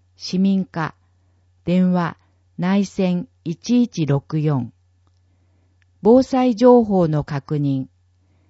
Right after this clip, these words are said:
防災無線の放送内容、電話、零一二零八六零の零零四。緊急災害情報、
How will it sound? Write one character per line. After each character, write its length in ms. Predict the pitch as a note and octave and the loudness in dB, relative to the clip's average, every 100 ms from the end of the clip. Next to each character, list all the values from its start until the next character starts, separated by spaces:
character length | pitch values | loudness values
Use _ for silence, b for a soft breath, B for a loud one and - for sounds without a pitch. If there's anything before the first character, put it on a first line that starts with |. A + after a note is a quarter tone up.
| _ _ _ | _ _ _
防 220 | G3 A#3+ | 2 4
災 340 | B3+ B3 A#3+ A#3 | 4 0 2 4
無 140 | A#3 | 2
線 340 | G#3+ G3 E3+ C#3+ | 0 -2 -2 -2
の 140 | C3 | -4
放 300 | B2 F#3+ A3 | -4 0 0
送 300 | G#3 A3+ G#3+ | 2 2 2
内 360 | G3 F#3 E3+ C3+ | 2 0 -2 -4
容、 280 | B2+ A#2 - _ _ _ _ _ _ - | -6 -8 -16 _ _ _ _ _ _ -12
電 380 | D#3+ F#3 F#3+ F#3 | -6 -4 -4 -4
話、 260 | F3 E3+ _ _ _ _ _ | -6 -8 _ _ _ _ _
零 320 | D#3 A3+ B3 | -2 2 2
一 300 | C4 B3 G#3+ | 0 -6 -8
二 320 | F#3 F3 E3+ D#3 | -6 -6 -6 -6
零 320 | D3+ B2+ A#2 _ _ _ _ | -6 -8 -10 _ _ _ _
八 380 | _ E3+ - A3+ | _ -14 -12 -6
六 360 | A#3 B3 F#3 E3 | -4 -4 -6 -6
零 260 | E3 D#3+ D3+ | -4 -4 -6
の 260 | C#3 C3 _ _ _ _ | -8 -10 _ _ _ _
零 380 | D3+ F#3 A#3 A#3+ | -8 -4 -2 -2
零 360 | A3+ A#3 G#3 D3+ | -2 -4 -4 -6
四。 340 | D3 C3+ C3+ _ _ _ _ _ _ _ _ _ _ | -8 -8 -12 _ _ _ _ _ _ _ _ _ _
緊 260 | - A#3+ B3+ | 0 4 4
急 260 | B3+ B3 B3 | 4 0 2
災 320 | B3+ A#3 A#3 | 0 0 0
害 260 | A#3 A3+ | 0 0
情 260 | G3 G#3 F#3+ | 0 2 2
報、 420 | - C3 B2+ G#2+ | -2 -8 -10 -10